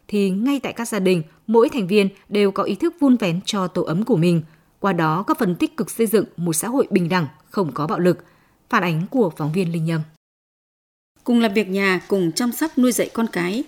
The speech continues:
Speaker 2: chia sẻ những gánh nặng trong cuộc sống với nhau. Khi cả hai đều bình đẳng trong mọi công việc thì chắc chắn sẽ không xảy ra bạo lực. Đó là quan điểm của những người đàn ông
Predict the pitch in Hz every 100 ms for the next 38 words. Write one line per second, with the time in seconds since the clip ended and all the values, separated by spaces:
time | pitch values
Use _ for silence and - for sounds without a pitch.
0 | _ - 226 - 208 151 151 202 185 247
1 | 170 - 202 185 - - - 156 185 185
2 | 190 175 170 - - _ 285 269 170 170
3 | 254 202 175 156 156 175 143 - 247 214
4 | - 240 190 185 156 - - - 226 294
5 | 311 196 185 233 - - - 226 185 -
6 | 190 - 175 165 - 147 - _ _ _
7 | _ _ _ _ 202 262 285 285 262 220
8 | 170 180 180 269 208 151 139 226 226